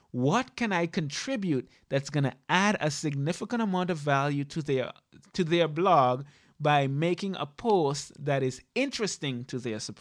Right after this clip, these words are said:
subscribers?" So send them a message, say, "Hey, I'm,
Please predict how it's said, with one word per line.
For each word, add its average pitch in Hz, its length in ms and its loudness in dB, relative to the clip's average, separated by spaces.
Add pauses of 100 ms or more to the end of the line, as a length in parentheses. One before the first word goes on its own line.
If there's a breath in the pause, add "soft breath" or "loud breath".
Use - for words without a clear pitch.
subscribers?" - 840 -8 (1400 loud breath)
So - 380 0 (480)
send 175 380 0
them 185 120 2
a 190 60 0
message, 226 500 4
say, 214 240 0
"Hey, 214 200 2
I'm, 175 160 -2